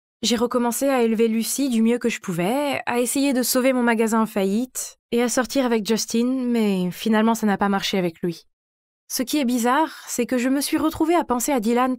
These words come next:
tout le temps. Juste, euh, les choses ringardes qu'il disait et ses manières excentriques. Je ne pouvais pas m'empêcher de penser que s'il était là, la vie serait tellement mieux. Oh mon Dieu, ce que je viens de réaliser m'a surpris. J'ai,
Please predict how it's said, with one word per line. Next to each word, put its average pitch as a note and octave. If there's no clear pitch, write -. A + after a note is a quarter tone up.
tout C#4
le A#3
temps. F#3
Juste, D#4+
euh, A3
les G#3+
choses A#3
ringardes A#3
qu'il G#3
disait A3
et G#3
ses A#3
manières B3
excentriques. A#3+
Je A3
ne A#3
pouvais B3
pas C4+
m'empêcher B3
de G#3
penser A#3+
que A#3+
s'il C#4
était B3+
là, B3+
la A3+
vie D4
serait D4+
tellement D#4+
mieux. D#4+
Oh C4
mon B3+
Dieu, A3+
ce B3+
que C#4+
je C#4
viens C4
de D4+
réaliser C4
m'a B3
surpris. C4+
J'ai, A#3